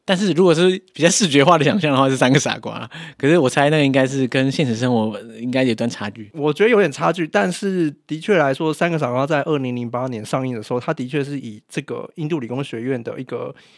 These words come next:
Speaker 2: 一个背景呢去拍啦，去拍这个。
Speaker 1: 哦，对耶，是同个学校嘛，对不对？
Speaker 2: 呃，但是我不确定是哪个分校，但是它的确是以印度理工学院，因为印度理工学院有十几个分校，
Speaker 1: 嗯。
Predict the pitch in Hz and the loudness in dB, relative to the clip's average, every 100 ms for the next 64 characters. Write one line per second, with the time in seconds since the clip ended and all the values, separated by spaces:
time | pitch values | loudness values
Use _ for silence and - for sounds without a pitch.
0 | _ _ _ - 147 170 139 - 113 107 | _ _ _ -6 -4 -2 -4 -6 -16 -14
1 | 107 - 143 - 131 120 120 117 139 135 | -14 -12 -10 -6 -4 -4 -8 -10 -10 -8
2 | 127 123 110 - - - 269 226 120 107 | -8 -8 -8 -10 -16 -10 -4 -4 -4 -6
3 | - - 139 135 120 117 170 110 101 107 | -6 -4 -4 -4 -4 -2 -2 -2 -6 -10
4 | 104 113 _ _ 143 143 _ _ _ _ | -10 -14 _ _ -8 -8 _ _ _ _
5 | - 220 254 175 135 143 196 196 156 110 | 0 2 4 2 2 2 2 2 0 -2
6 | 113 131 127 127 190 175 185 - 170 127 | -2 -2 0 0 2 0 0 -2 -2 -2
7 | 143 139 147 113 139 139 113 120 120 107 | -4 -4 -6 -8 -6 -6 -6 -8 -8 -6
8 | 120 107 - _ _ - 196 226 226 151 | -6 -6 -10 _ _ -2 0 2 2 2
9 | 165 156 123 147 - 113 113 110 117 110 | 2 2 0 -4 -8 -8 -8 -8 -8 -8
10 | 120 113 | -8 -10